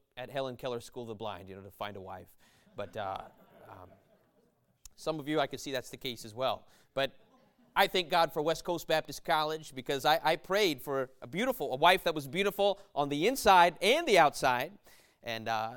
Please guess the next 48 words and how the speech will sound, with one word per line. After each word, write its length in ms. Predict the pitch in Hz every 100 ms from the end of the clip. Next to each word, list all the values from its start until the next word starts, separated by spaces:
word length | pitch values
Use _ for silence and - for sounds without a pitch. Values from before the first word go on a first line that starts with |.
| 127
there 100 | 156
were 120 | 151
none 160 | 160
in 80 | 151
Oklahoma 320 | 151 143 147
City, 240 | 131 147 117
so 260 | - 107
w-, 220 | 110 135 123
thank 160 | 143
God 160 | 139 131
for 80 | 135
West 240 | 127 -
Coast 240 | 135 127 -
Baptist 300 | 123 120 -
College 320 | 123 104 98
there, 200 | 101 101 107 - -
where 120 | - 120
I 40 |
found 260 | 135 135 120
mine. 240 | 120 101 - _ - _ _ -
Uh, 40 | - -
I'm 140 | 104
just 160 | 107 -
kidding 240 | 110 95
a-, 80 | 95 104
a-, 160 | 98 -
about 280 | 101 95 -
that 200 | 92 -
there. 240 | 90 90 _ _ _ _ _
But, 280 | 113 127 - 131
uh, 240 | 120 127
Helen 280 | - 220 220
Keller 260 | 226 214 175
had 200 | 185 160
this 220 | 170 -
famous 300 | 185 165 143
quote, 380 | - 156 107 98
okay, 240 | 104 123
and 100 | 120
she, 160 | - -
she 160 | - 131
said 200 | - 117
this. 240 | 123 120
Now, 60 | -
she's 220 | - 120
born 260 | 113 139 135
blind, 320 | 131 117 92
okay? 380 | 107 110 117